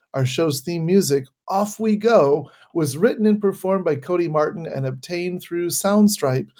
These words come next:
dot com. If you'd like to explore this topic further and take our online series of four courses exploring accomplishment-driven leadership, or if you have something you'd like to share or a leadership problem you'd like to see us address,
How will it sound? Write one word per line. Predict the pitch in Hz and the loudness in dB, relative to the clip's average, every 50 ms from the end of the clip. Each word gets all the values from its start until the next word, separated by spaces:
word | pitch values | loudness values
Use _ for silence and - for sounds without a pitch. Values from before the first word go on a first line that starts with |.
| - - _ _ _ | -20 -20 _ _ _
dot | - 143 135 - 135 - | 2 4 4 4 2 -2
com. | - 151 151 143 131 110 - 127 _ _ _ _ _ _ - - - - - | -6 -4 -4 -4 -4 -6 -8 -12 _ _ _ _ _ _ -18 -18 -16 -8 -4
If | - 165 208 | -2 2 2
you'd | 285 - | 2 4
like | 359 - 247 208 | 2 2 0 0
to | - 220 214 | 2 2 0
explore | 214 - - - - 180 175 185 190 185 | 0 0 -4 -4 0 2 4 4 4 4
this | 185 170 160 | 2 -2 -2
topic | - 170 156 156 156 156 139 | 0 0 0 0 -2 -4 -8
further | 131 - - 151 151 147 175 175 165 | -6 -2 0 2 2 2 0 -2 0
and | 147 131 123 127 | 0 -2 -2 -2
take | - 160 165 165 160 143 | -2 -2 -2 -2 -2 -2
our | 143 143 143 - - | -2 -2 -2 0 2
online | 160 165 165 165 160 156 156 160 160 143 | 2 2 2 2 2 0 0 0 0 -2
series | 131 - - 170 170 170 175 180 151 135 | -4 -4 -2 -2 0 0 0 -2 -2 -4
of | 139 127 | -6 -6
four | - - 170 175 185 180 | -4 0 4 4 4 4
courses | 180 - 170 170 170 170 - 196 196 202 196 202 - - - - - - - | 2 0 -2 0 0 0 0 0 2 0 0 -2 -8 -16 -20 -20 -18 -12 -8
exploring | - 131 - - - - - 165 165 170 185 196 208 202 202 | -8 -6 -4 -6 -6 -6 -2 0 2 4 6 6 4 4 2
accomplishment-driven | 180 170 - 165 165 156 - 180 170 208 180 165 156 165 165 151 156 147 143 | 0 0 0 0 0 0 -2 -6 -6 -6 -6 -6 -4 -4 -4 -4 -4 -4 -4
leadership, | 156 185 208 214 208 - - 226 220 220 - _ - - _ _ _ _ - | -2 0 2 2 2 4 6 6 6 4 2 _ -20 -20 _ _ _ _ 6
or | 175 190 190 | 8 8 8
if | - 196 - | 8 6 2
you | 339 | -2
have | 330 214 | 0 0
something | - - 240 233 214 247 240 220 | 0 0 0 0 0 0 2 2
you'd | 214 208 202 | 2 4 2
like | 165 156 143 | 0 0 -2
to | 143 131 | -6 -6
share | 135 - - - 196 196 202 202 202 202 202 202 202 | -6 -6 -6 -4 -2 0 0 2 0 0 -2 -2 -4
or | - 226 175 156 139 | -4 -2 0 0 2
a | 135 131 | 2 0
leadership | 131 156 185 185 190 180 180 - 180 - | 0 0 2 4 4 4 4 0 -2 0
problem | - 165 165 170 170 170 170 165 | 0 0 2 2 0 -2 -4 -4
you'd | 160 151 151 | -4 0 0
like | 151 147 147 | 0 0 -2
to | - 156 | -4 -8
see | 131 - 160 160 | -6 -4 -4 -4
us | 156 139 - | -2 -4 -4
address, | 151 131 156 156 156 147 131 - - | -4 0 2 2 2 2 0 -6 -10